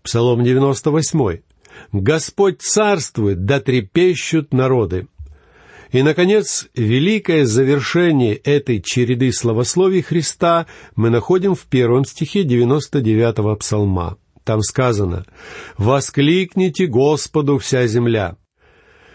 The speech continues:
Но к этому псалму, завершающему данный раздел Псалтыри,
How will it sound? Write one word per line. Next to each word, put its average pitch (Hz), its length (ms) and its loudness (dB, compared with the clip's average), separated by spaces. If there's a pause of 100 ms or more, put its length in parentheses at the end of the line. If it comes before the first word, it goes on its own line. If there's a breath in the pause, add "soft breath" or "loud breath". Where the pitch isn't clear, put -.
(120)
Но 139 160 2
к - 80 -6
этому 214 360 2
псалму, 175 720 0 (280)
завершающему 143 1200 0
данный 131 540 2
раздел 120 480 0
Псалтыри, 202 800 0